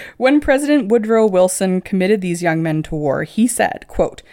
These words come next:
"The federal government has pledged its word that as far as care and vigilance can accomplish the result, the men committed to its charge will be returned to the homes and communities that so generously gave them, with no scars except those won in horrible conflict."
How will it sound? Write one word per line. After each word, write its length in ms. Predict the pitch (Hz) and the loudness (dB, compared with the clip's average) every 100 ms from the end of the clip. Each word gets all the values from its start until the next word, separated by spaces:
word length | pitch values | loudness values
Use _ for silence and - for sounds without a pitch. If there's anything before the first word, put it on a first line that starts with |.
| - _ _ | -20 _ _
"The 80 | 208 | 0
federal 340 | 233 247 302 | 2 4 2
government 340 | 247 208 214 214 | 0 0 0 -2
has 120 | 170 | -6
pledged 480 | - 254 277 262 - | -2 0 2 -2 -4
its 220 | 220 - | -6 -4
word 300 | 165 165 160 | -2 0 0
that 100 | 170 | -2
as 100 | 175 | -6
far 220 | - 294 | -2 0
as 140 | 392 427 | 0 -2
care 240 | - 277 | 0 2
and 180 | 262 220 | 2 2
vigilance 400 | 226 247 254 254 | 0 0 -2 -4
can 180 | - 240 | -4 -4
accomplish 460 | 240 240 226 247 | -4 -4 -4 -4
the 100 | - | -4
result, 440 | 254 247 151 147 - _ - _ _ _ _ _ | -2 0 0 -2 -8 _ -20 _ _ _ _ _
the 60 | 185 | 2
men 300 | 185 240 269 | 4 4 4
committed 360 | 262 233 233 | 2 2 0
to 100 | - | 0
its 140 | 233 - | -2 -2
charge 420 | - 160 160 - | 0 2 2 -2
will 100 | 170 | -6
be 160 | 196 | -2
returned 400 | 262 311 285 254 247 | -2 -2 0 0 0
to 40 | |
the 100 | 247 | -2
homes 380 | 226 175 175 180 - | 0 0 0 -4 -2
and 220 | 226 247 | 0 0
communities 640 | - 165 156 147 151 156 | 0 0 -2 -4 -6 -8
that 200 | - 151 - | -4 -4 -4
so 80 | |
generously 480 | 160 160 180 190 262 | -6 -2 -2 -2 -4
gave 220 | 214 147 | -4 -6
them, 200 | - - - - _ - | -6 -12 -14 -20 _ -8
with 140 | 180 | 0
no 180 | 196 302 | 2 2
scars 460 | - 190 170 170 - | 2 2 2 0 -6
except 300 | - 180 - | -10 -8 -2
those 260 | 202 220 | -2 -2
won 340 | 175 156 151 - | -4 -2 -4 -8
in 100 | - | -8
horrible 340 | 170 151 - - | -6 -6 -8 -12
conflict." 520 | - - - - - | -10 -10 -10 -20 -20